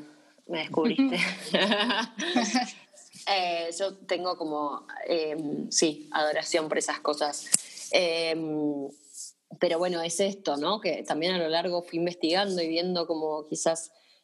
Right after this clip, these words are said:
en ejemplos más aspiracionales o, em, maquilladoras que quizás no tienen tantos seguidores y te muestran como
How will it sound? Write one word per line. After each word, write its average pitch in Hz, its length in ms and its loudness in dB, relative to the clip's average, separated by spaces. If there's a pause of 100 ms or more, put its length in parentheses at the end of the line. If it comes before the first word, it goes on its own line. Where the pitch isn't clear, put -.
(100)
en 170 160 4
ejemplos 170 400 0
más 165 160 0
aspiracionales 185 1040 0
o, 151 580 -2 (540)
em, 151 960 0
maquilladoras 165 720 2
que 147 300 0
quizás 190 300 -2
no 175 100 0
tienen 175 340 2
tantos 170 400 0
seguidores 160 500 2
y 156 60 0
te 143 100 -2
muestran 170 480 0
como 135 420 -8